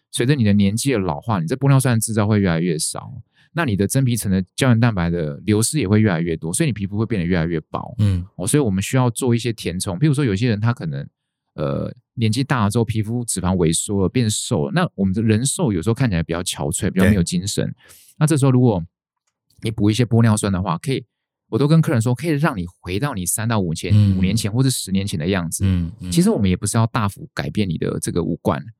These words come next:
Speaker 1: 我们只是要让你回到比较年轻的状态，因为你的脂肪烹饪起来之后，你的人看起来就会比较有精神。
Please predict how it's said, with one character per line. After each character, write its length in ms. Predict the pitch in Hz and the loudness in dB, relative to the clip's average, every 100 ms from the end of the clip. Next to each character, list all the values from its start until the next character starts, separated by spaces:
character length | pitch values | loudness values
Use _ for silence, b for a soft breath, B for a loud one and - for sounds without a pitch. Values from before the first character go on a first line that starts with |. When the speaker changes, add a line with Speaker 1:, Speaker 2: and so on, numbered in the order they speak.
| _ | _
Speaker 1:
我 100 | 104 | 2
们 100 | 110 | 2
只 100 | 107 | 2
是 120 | 98 | 2
要 60 | 127 | 2
让 180 | 131 101 | 2 -2
你 100 | 85 | -4
回 160 | 95 | 0
到 160 | 92 107 | 2 0
比 60 | |
较 100 | 98 | 0
年 180 | 101 82 | -2 -2
轻 160 | 90 98 | -4 -4
的 80 | 80 | -2
状 220 | 95 78 | -4 -6
态， 160 | 80 - | -6 4
因 120 | 185 | 6
为 120 | 214 b b _ | 4 b b _
你 120 | - 120 | 0 2
的 140 | 117 | 2
脂 220 | - 117 | 0 -2
肪 220 | 104 107 113 | 2 4 4
烹 240 | - 151 | 6 8
饪 160 | 156 117 | 8 4
起 120 | - | 2
来 120 | 82 | 0
之 100 | 90 | 2
后， 60 | 107 | 2
你 80 | 87 | 2
的 100 | 87 | -2
人 480 | 85 87 87 113 117 | 0 0 2 -2 0
看 140 | - | 2
起 100 | 143 | 2
来 40 | 82 | 2
就 100 | 101 | -2
会 40 | |
比 80 | 87 | -2
较 120 | 85 | -2
有 60 | 76 | -2
精 220 | - 82 | -4 -6
神。 300 | - 50 - | -6 -6 -8